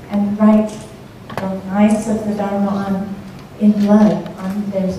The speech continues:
own skin because no paper, right? So we're so fortunate these days. We have lots of paper.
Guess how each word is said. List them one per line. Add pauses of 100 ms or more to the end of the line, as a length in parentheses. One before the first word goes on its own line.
own
skin
because
no
paper, (640)
right? (360)
So
we're
so
fortunate (320)
these
days.
We
have
lots
of
paper.